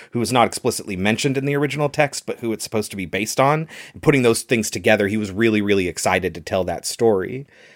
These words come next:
Um, and we'll talk later about how faithful this is to the original text, but there's all that extra Vlad stuff too, uh, as well as other things. Do you remember when this movie came out?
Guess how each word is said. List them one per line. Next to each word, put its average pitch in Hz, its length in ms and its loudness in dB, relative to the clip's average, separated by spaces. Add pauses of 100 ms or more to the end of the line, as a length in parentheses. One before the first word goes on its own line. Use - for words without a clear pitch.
(300)
Um, 92 320 2
and 113 100 -8
we'll 139 100 4
talk 151 240 0
later 123 600 2
about 110 280 0
how 110 220 0
faithful 107 580 -4
this 90 280 -6
is 95 360 -4
to 107 260 -2
the 90 120 -6
original 90 380 -10
text, - 420 -4 (220)
but 110 100 -6
there's 117 140 2
all 120 120 6
that 113 220 2
extra 110 300 -2
Vlad 90 320 2
stuff - 300 -6
too, - 360 -8 (480)
uh, 87 160 0
as 104 120 -6
well 127 140 8
as 104 120 0
other 107 220 2
things. 101 500 -10 (640)
Do 117 100 -4
you 143 120 6
remember 160 300 4
when 147 140 2
this 131 140 0
movie 131 180 -2
came 110 180 -4
out? 90 240 -6